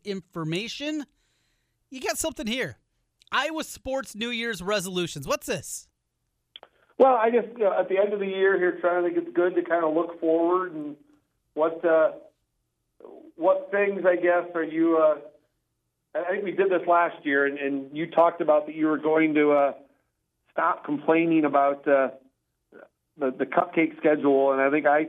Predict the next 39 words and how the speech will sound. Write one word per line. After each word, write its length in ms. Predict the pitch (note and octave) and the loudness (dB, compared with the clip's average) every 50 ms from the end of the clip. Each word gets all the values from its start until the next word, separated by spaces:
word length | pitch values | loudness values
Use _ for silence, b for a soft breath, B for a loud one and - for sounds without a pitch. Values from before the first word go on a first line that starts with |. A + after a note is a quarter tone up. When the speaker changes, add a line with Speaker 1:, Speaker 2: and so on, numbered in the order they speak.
| - - | -4 -2
Speaker 2:
said 120 | D#3+ D3 C#3+ | 0 2 4
I 100 | C#3+ C#3 | 2 2
was 120 | C#3 C#3 | 0 0
gonna 180 | D3 C#3+ C#3 C3+ | 0 0 -2 0
try 180 | - - D3+ | 2 0 0
to 120 | C#3+ C3 - | 0 0 0
stop 280 | - D3 D3 D3+ - | 2 2 2 2 0
complaining 500 | - C3+ B2+ - D3+ D3 D3 D3+ C#3+ C#3 | -4 -10 -6 -2 0 2 2 4 2 2
about 320 | C3 C3+ C#3 C#3+ - - - | 2 2 0 0 -2 -2 0
Fran's 400 | C#3+ C#3+ D3 D3 D3 C#3+ C3+ - - | 0 2 2 2 2 0 -2 -4 -4
stupid, 400 | - D3 C#3+ C#3+ C#3+ C#3 C3 B2 | 0 2 2 2 2 -2 0 2
uh, 140 | B2+ B2+ B2 B2 - | 2 2 2 0 0
two-foul 520 | - D3+ C#3+ D3 D3 C#3 C3+ B2+ B2 A#2 A2 | -2 -2 0 2 0 2 2 2 0 0 0
rule, 440 | A2+ A2+ A2 G#2+ G#2+ A2 A#2 A#2 A#2 | -2 -2 0 2 2 2 2 2 0
and 140 | A2+ A2 - b b b b b b b b b b | -2 -6 -12 b b b b b b b b b b
I, 160 | - C3+ C#3+ | 0 2 2
I 20 | C3 | 2
think 160 | C3 D3+ C3+ | 2 2 2
we 60 | C3+ | 2
both 280 | C3 C3+ C3+ B2 C3 - | 2 2 2 0 0 0
failed 420 | D3 C3+ C3 A#2+ A2 G#2+ - - - | 2 2 2 2 0 -2 -6 -12 -12
to 60 | A2+ | -6
do 180 | A2 A#2 A#2 | -2 0 2
that. 200 | A2 A2 A2+ A#2 | 2 2 2 2
We 140 | A#2+ A#2 A2+ | 0 -4 -4
still 140 | - C#3 C3 | -2 -2 0
both 240 | A#2 A#2+ A#2 A#2 - | 2 2 0 0 -2
complain 340 | A#2+ A#2 - B2+ B2 A#2+ A2+ | -12 -8 -4 -2 -2 -2 -2
about 300 | G#2 G#2+ G#2+ G#2 G#2 - | -2 -2 -2 -4 -4 -6
those 180 | G#2 G2+ G2+ - - | -6 -6 -6 -8 -8
things. 380 | A#2 G#2+ G2+ G2+ G2+ G#2 G2 G2 | -6 -6 -6 -6 -8 -10 -8 -4
But 220 | A2+ A2+ - - b b b b b b b b b b | -6 -6 -6 -6 b b b b b b b b b b
just 160 | G#3 G#3+ - | 2 2 2
looking 340 | E3+ F#3+ A3+ A3 A3+ A3+ G3+ | 4 2 2 2 2 2 2
ahead, 360 | F#3+ E3 F3 F#3 F#3 F3+ F#3 - | 2 4 4 2 2 0 -2 -2
Trent, 260 | D#3+ D3+ D3+ D3 D3+ | 0 0 0 0 -2
anything 380 | D#3+ E3+ F#3+ F#3+ G3 G3 F3+ F3 | -2 0 0 0 0 2 2 2
on 140 | E3+ E3 | 4 4
the 100 | E3 E3 | 2 0